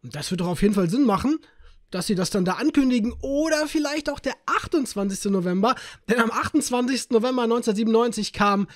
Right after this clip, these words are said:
G T A eins raus. Also die beiden Termine fände ich eigentlich viel plausibler an, <laughs> um das zu, um das anzukündigen. Was sagt ihr dazu? Schreibt eure Meinung in die Kommentare und ich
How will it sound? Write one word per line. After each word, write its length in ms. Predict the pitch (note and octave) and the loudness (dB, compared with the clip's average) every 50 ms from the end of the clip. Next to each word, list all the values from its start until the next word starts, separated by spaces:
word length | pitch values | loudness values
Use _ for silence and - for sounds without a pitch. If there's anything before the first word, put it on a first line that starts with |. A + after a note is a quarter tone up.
| - - _ _ - | -20 -20 _ _ -16
G 320 | B2+ B2 B2 E3 E3+ F#3 | -12 -4 2 4 4 4
T 240 | F3 - F3+ D#3+ D3 - | 4 2 -4 -4 -4 -8
A 200 | D3 C#3+ C#3+ C#3 - _ _ _ - | -10 -10 -10 -12 -14 _ _ _ -6
eins 500 | - C4+ D#4+ F4+ F#4+ G4 F4+ - - A3+ | -4 -4 -2 -2 -2 -4 -4 -4 -4 -2
raus. 460 | G3 F3+ E3+ D#3 D3 D3 C#3+ - - _ | 0 0 2 0 0 -2 -6 -10 -12 _
Also 360 | - A#3 C4+ C#4+ B3+ G#3 G#3+ F#3 | -6 -2 0 2 2 4 4 4
die 140 | F#3 C4 | 4 4
beiden 300 | C4 A#3+ B3 B3+ B3 C4+ | 2 2 2 0 0 0
Termine 360 | - A3+ A3 A3 B3+ C4 B3+ A#3+ | 0 0 0 2 0 0 0 -2
fände 240 | - B3+ B3+ B3+ | -2 -4 -4 -2
ich 120 | B3 G#3+ E3+ | -4 -4 -4
eigentlich 320 | G3 G#3+ A3 G#3+ G#3 - | -2 0 0 0 0 -2
viel 300 | - - G3+ G#3 G3+ G3 - - - - - _ | -2 0 2 2 2 0 -2 -8 -20 -20 -16 _
plausibler 680 | - - G3+ F#3 G3 F3+ E3 F#3+ C4+ D#4+ E4 C#4+ A#3+ G#3+ | -2 0 2 2 2 2 2 4 4 4 4 2 0 0
an, 200 | A3 G#3 G3+ E3+ - - - - G3 | -2 -2 -2 -4 -6 -8 -12 -14 -14
<laughs> 260 | - - _ _ _ | -14 -14 _ _ _
um 160 | - F#3+ G3+ | -2 0 0
das 160 | G#3 F#3+ - - | 0 0 -2 0
zu, 80 | A3 G3 F3+ - | 0 2 2 2
um 100 | - F#3+ | 0 0
das 140 | F#3+ F3+ - | -2 -2 -2
anzukündigen. 720 | - B3+ C#4 - B3+ - - G#3 G3+ G3 F#3+ F#3+ A3 A3+ - - - - D3 - - | -4 -4 -2 0 -2 0 2 2 4 4 4 2 0 -2 -4 -6 -12 -12 -12 -10 -6
Was 200 | G#3+ C4+ E4+ - | -4 -4 -2 -2
sagt 240 | E4+ C#4+ C#4 - | -2 -2 -2 -2
ihr 80 | C#4 D4 | -4 -2
dazu? 380 | D4 C#4 B3 - - C4 A#3+ A3 | -2 -2 -4 -2 -2 -2 -2 -4
Schreibt 320 | - - - E4+ - E4 | -8 -12 -12 -8 -4 -2
eure 120 | C#4+ B3+ | 0 2
Meinung 300 | A#3+ B3 C4 C4+ B3+ B3 | 2 2 2 0 0 2
in 80 | A#3 A3+ | 2 2
die 60 | A3 | 0
Kommentare 520 | - A3 G#3+ G3+ F#3+ - A3 A3+ A3+ G#3+ G#3+ | 0 0 0 0 2 2 2 2 4 4 2
und 160 | F#3+ F#3 F3+ | 2 0 0
ich 220 | D3 - - - | -2 -4 -10 -12